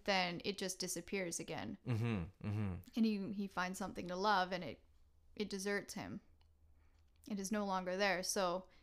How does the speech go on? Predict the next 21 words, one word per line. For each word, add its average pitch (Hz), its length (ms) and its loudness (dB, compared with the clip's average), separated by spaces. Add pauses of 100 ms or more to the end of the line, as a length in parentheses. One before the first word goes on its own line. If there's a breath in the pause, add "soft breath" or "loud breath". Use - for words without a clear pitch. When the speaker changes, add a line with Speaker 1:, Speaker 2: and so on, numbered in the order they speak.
Speaker 1:
if 233 120 6
he 240 100 6
has 233 320 10
nothing, 185 420 2
then 185 140 0
he's 185 200 -2
more 180 160 -2
likely 165 460 -4
to. 156 400 -6 (580)
Speaker 2:
Interesting. 98 520 -4 (680)
Speaker 1:
And 233 100 -2
if 220 140 0
that's 214 220 6
his 220 140 4
only 214 200 4
experience 185 640 4
with 175 180 -4
women, 190 420 2
then 180 220 0
he 180 220 -2
might, 175 380 -4